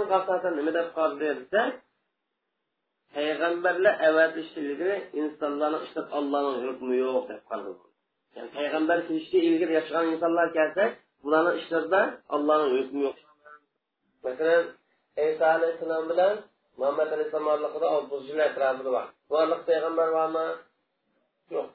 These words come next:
Dastlab to'g'ri yo'l ketib qolgan insonlar qilib bo'lib ketganda, xato yo'l ketgan.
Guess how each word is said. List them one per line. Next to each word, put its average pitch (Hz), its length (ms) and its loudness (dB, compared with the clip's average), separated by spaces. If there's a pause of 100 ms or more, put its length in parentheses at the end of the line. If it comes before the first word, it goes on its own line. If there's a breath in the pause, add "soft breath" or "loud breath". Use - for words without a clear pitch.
(140)
Dastlab 165 380 0
to'g'ri 170 260 0
yo'l 170 160 2
ketib 165 180 -12
qolgan 165 300 2
insonlar 160 380 0
qilib 165 260 -4
bo'lib 160 180 -8
ketganda, 160 560 -6
xato 175 280 -4
yo'l 190 220 0
ketgan. 165 400 -8